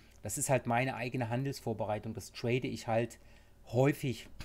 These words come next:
auch selbst. Und wir schauen jetzt auf den dax. Unser Heimatindex, der dax. Hier haben wir ihn,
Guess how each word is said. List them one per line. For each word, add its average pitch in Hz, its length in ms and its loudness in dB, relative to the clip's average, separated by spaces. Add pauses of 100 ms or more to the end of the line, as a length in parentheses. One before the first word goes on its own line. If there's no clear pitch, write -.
(520)
auch 117 240 2
selbst. - 640 -2
Und 101 160 -8
wir 139 180 4
schauen 190 420 8
jetzt - 400 2 (460)
auf 117 120 0
den 113 100 -4
dax. - 400 2 (760)
Unser 180 520 8 (200)
Heimatindex, 120 1200 0
der 117 120 6
dax. - 460 -2 (720)
Hier 135 240 4
haben 160 140 4
wir 123 160 8
ihn, 160 100 -4